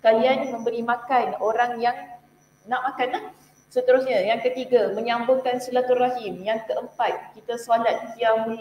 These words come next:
lail. Set-, uh, bila orang lain sedang tidur, kita bangun untuk solat. Kita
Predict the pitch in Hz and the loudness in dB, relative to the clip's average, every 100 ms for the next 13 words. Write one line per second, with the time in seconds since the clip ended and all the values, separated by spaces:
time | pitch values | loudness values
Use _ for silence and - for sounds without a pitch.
0 | 220 220 190 170 170 - - _ _ _ | 0 2 2 2 -2 -10 -14 _ _ _
1 | _ _ - 226 226 - _ _ 202 208 | _ _ -8 -8 -8 -20 _ _ 4 4
2 | 208 214 240 208 233 240 247 254 254 247 | 4 0 2 2 2 0 2 2 0 -2
3 | 247 240 277 285 - 240 220 226 208 - | -4 -2 -2 -2 -4 0 2 2 0 -4
4 | - - 175 - 190 170 - - - _ | -12 -12 -12 -8 -2 -2 -4 -10 -20 _
5 | _ _ _ 220 254 | _ _ _ -4 0